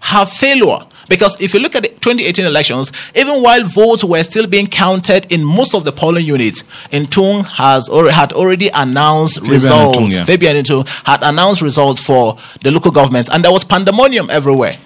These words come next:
Speaker 1: Most of the local government's gates were blocked, there were burning, and there were disaster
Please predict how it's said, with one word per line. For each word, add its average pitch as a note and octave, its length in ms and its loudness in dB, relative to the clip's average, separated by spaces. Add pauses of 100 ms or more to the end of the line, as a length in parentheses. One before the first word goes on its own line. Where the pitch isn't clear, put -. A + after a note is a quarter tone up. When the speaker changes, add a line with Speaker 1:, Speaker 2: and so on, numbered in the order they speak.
(560)
Speaker 1:
Most B3 220 2
of A3+ 100 0
the G3 60 -2
local G#3+ 240 0
government's G3+ 480 0
gates D#3 300 0
were G#2+ 140 -2
blocked, F#2+ 520 0 (480)
there B2 180 0
were A#2 200 2
burning, G#3 680 0 (320)
and B2 220 0
there C3+ 100 2
were C3+ 280 2
disaster C3+ 600 -2